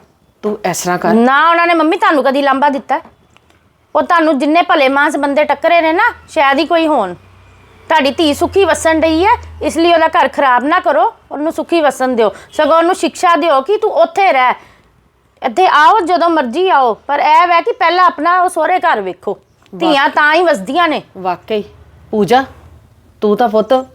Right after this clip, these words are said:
Speaker 1: ਮੇਰੀਆਂ ਅੱਖਾਂ ਹੀ ਖੋਲਤੀਆਂ। ਮੈਂ ਜ਼ਿਆਦਾ ਹੀ ਇਹਦੇ ਘਰ ਵਿੱਚ ਨਾ ਦਖਲਅੰਦਾਜ਼ੀ ਕਰਦੀ, ਬਹੁਤ ਜ਼ਿਆਦਾ ਹੀ ਦਖਲਅੰਦਾਜ਼ੀ ਕਰਦੀ
Speaker 2: ਤੇ
Speaker 1: ਆ।
Speaker 2: ਹੋਰ ਕੀ। ਕਿਰਨ, ਮੇਰੀ ਗੱਲ ਦਾ ਗੁੱਸਾ ਨਾ ਕਰੀ, ਮੈਂ ਵੀ ਤਾਂ ਕਿਸੇ ਦੀ ਧੀ ਆ ਨਾ। ਮੰਮੀ ਨੂੰ ਪੁੱਛ, ਮੈਂ ਛੇ ਛੇ ਮਹੀਨੇ ਨਾਂ ਨਹੀਂ ਲੈਂਦੀ ਜਾਣ ਦਾ, ਨਾ ਮੇਰੇ ਕੋਲ ਟਾਈਮ ਹੁੰਦਾ,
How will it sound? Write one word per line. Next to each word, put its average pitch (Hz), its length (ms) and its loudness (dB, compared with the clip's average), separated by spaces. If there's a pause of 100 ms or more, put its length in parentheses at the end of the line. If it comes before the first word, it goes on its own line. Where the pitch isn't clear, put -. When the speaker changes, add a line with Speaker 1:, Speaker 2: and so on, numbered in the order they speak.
(420)
Speaker 1:
ਮੇਰੀਆਂ 208 300 0
ਅੱਖਾਂ 233 220 -2
ਹੀ 269 60 2
ਖੋਲਤੀਆਂ। 185 460 0 (360)
ਮੈਂ 226 180 2
ਜ਼ਿਆਦਾ 190 380 0
ਹੀ 320 100 2
ਇਹਦੇ 302 180 2
ਘਰ 285 260 0
ਵਿੱਚ 240 200 0
ਨਾ 269 120 -2
ਦਖਲਅੰਦਾਜ਼ੀ 202 720 0
ਕਰਦੀ, 185 280 0
ਬਹੁਤ 294 460 0
ਜ਼ਿਆਦਾ 233 240 0
ਹੀ 320 60 4
ਦਖਲਅੰਦਾਜ਼ੀ 208 640 0
ਕਰਦੀ 269 220 0
Speaker 2:
ਤੇ 277 60 2
Speaker 1:
ਆ। 294 40 2
Speaker 2:
ਹੋਰ 226 160 2
ਕੀ। 311 180 -6
ਕਿਰਨ, 339 520 -2
ਮੇਰੀ 359 240 2
ਗੱਲ 311 180 2
ਦਾ 320 60 0
ਗੁੱਸਾ 285 340 -2
ਨਾ 339 100 0
ਕਰੀ, 262 300 -4 (240)
ਮੈਂ 247 120 0
ਵੀ 359 80 0
ਤਾਂ 440 100 0
ਕਿਸੇ 349 240 2
ਦੀ 330 100 2
ਧੀ 294 300 0
ਆ 269 100 2
ਨਾ। 311 160 -2 (440)
ਮੰਮੀ 294 240 2
ਨੂੰ 330 100 2
ਪੁੱਛ, 339 160 0
ਮੈਂ 381 140 2
ਛੇ 349 180 2
ਛੇ 330 120 0
ਮਹੀਨੇ 320 260 2
ਨਾਂ 277 260 2
ਨਹੀਂ 330 100 0
ਲੈਂਦੀ 339 280 0
ਜਾਣ 190 280 -2
ਦਾ, 165 100 -14 (400)
ਨਾ 330 200 2
ਮੇਰੇ 359 200 4
ਕੋਲ 320 100 -2
ਟਾਈਮ 277 300 0
ਹੁੰਦਾ, 285 220 -2